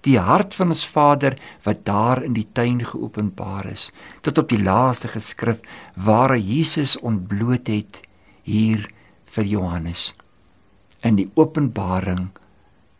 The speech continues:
wat hy vir ons gegee het. Dat hierdie Christus in my en jou kom bly, deur my en jou die waarheid van God se woord en sy gees aan 'n wêreld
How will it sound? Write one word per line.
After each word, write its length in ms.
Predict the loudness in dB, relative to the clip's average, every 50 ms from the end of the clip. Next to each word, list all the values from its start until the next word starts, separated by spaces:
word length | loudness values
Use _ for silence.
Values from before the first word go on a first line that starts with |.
| _ _
wat 160 | -4 -4 -2 -2
hy 80 | -4
vir 180 | -4 -4 -4 -4
ons 140 | -4 -4 -6
gegee 360 | -10 -10 -10 -8 -8 -10 -10
het. 200 | -12 -14 _ -20 -20 _ _ _ _ _ _ _ _ _
Dat 180 | -2 -2 0
hierdie 360 | 0 2 6 6 6 6 6 0
Christus 680 | -4 -4 -4 -4 -4 -6 -8 -10 -10 -10 -10 -10 -12 -16 _ _ _ _ _ _ _ _ _ _ _ 4
in 260 | 6 6 6 6 6
my 120 | 4 4 4 4
en 100 | 2 2
jou 160 | 2 0 0
kom 200 | -2 -4 -6 -4
bly, 420 | -4 -4 -4 -2 -2 -4 -4 -6 -10 _ _ _ _ _ _ _ _ _ _ 2
deur 320 | 6 8 8 8 8 6
my 220 | 4 2 2 2 2
en 140 | 0 0 0
jou 300 | 0 0 0 -2 -4 -6 -12 -18 -20 -20 -20 -14 _
die 120 | -8 -8 -8 -8 -8 -2
waarheid 460 | 2 4 6 6 6 4 2 0 -2
van 160 | -4 -4 -4
God 300 | -4 -4 -4 -4 -4 -4
se 100 | -6 -8
woord 360 | -6 -4 -2 -2 -2 -2 -4 -8 -18 _ -20 -20 _ _ _ _
en 180 | -2 -2 -2
sy 360 | 0 -2 -2 0 2 2 2 0
gees 520 | -4 -6 -4 -4 -4 -2 -4 -4 -6 -10 -12 -18 -20 -20 _ -20 _ _
aan 180 | -2 -2 -2 -2
'n 60 | -2 -6
wêreld 540 | -8 -6 -4 -4 -2 -2 -2 -4 -6 -8